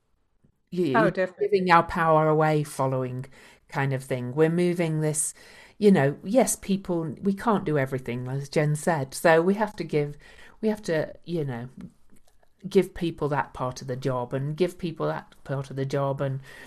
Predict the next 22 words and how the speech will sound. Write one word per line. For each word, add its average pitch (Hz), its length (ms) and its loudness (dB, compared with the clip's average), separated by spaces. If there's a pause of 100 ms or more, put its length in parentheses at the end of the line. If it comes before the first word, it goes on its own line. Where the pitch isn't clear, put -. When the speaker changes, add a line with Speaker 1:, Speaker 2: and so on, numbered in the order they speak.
(160)
Speaker 1:
elect 180 540 4
somebody 156 500 0
to 160 140 -2
that 160 260 -2
role 143 540 -2
and 147 240 -2
things 156 400 -4
like 156 220 -2
that. 156 320 -8
There, 190 260 6
there 202 300 4
are, 208 300 0
have 196 400 -8
to 180 80 -4
be 180 160 -2
roles 120 560 -4 (500)
to 147 340 2
live 151 340 -2
in 143 140 -4
a 139 80 -2
coherent 139 680 -4
society. 131 840 -6